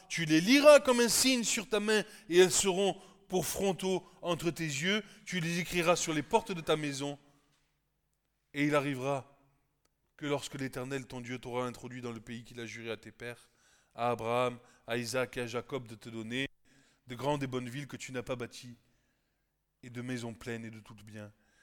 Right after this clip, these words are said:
Voilà, je vous laisserai le lire. Que des promesses, que des bénédictions qui se sont accomplies dans le Seigneur.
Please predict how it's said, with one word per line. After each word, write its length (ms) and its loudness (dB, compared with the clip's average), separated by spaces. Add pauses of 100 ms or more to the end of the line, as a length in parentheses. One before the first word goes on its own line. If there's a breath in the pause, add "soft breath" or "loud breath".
(440 soft breath)
Voilà, 440 -10
je 140 -20
vous 80 -14
laisserai 280 -12
le 100 -16
lire. 320 -16 (840)
Que 80 -18
des 140 -12
promesses, 640 -10 (400)
que 100 -18
des 140 -10
bénédictions 720 -12 (1160)
qui 160 -20
se 80 -14
sont 300 -14
accomplies 480 -20 (500)
dans 80 -20
le 100 -18
Seigneur. 400 -18